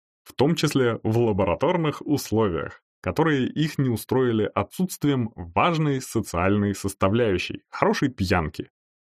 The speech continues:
Loves a significant quantity of variability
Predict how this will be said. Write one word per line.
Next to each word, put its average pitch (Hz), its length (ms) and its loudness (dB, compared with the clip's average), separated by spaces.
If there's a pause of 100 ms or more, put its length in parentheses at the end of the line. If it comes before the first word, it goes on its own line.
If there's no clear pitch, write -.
(380)
Loves 156 540 2
a 117 280 0
significant 123 880 0 (100)
quantity 123 560 0
of 117 420 0 (120)
variability 113 1000 2